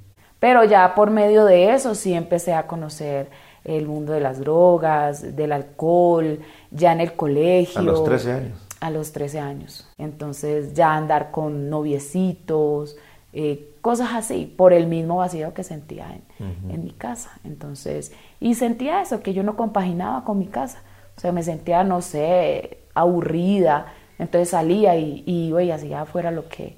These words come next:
Speaker 2: Muchos padres no entienden el corazón de una niña que se porta de esa manera y muchas veces más bien la, la,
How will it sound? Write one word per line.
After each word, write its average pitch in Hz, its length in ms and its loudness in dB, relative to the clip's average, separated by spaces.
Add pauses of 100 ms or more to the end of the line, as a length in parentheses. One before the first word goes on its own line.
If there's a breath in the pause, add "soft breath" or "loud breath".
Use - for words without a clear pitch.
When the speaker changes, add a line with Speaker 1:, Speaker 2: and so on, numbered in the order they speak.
Speaker 2:
Muchos 123 280 -8
padres 143 360 0
no 127 100 0
entienden 131 420 -2
el 92 80 -2
corazón 95 460 0
de 104 80 0
una 107 180 0
niña 117 280 -4
que 101 200 -6
se - 160 -6
porta 113 340 -2
de 107 100 2
esa 104 120 -6
manera 98 460 -4
y 90 160 -10 (440 soft breath)
muchas 107 260 -2
veces 117 360 0 (120)
más 101 240 -4
bien 110 200 0
la, 87 320 0
la, - 500 -8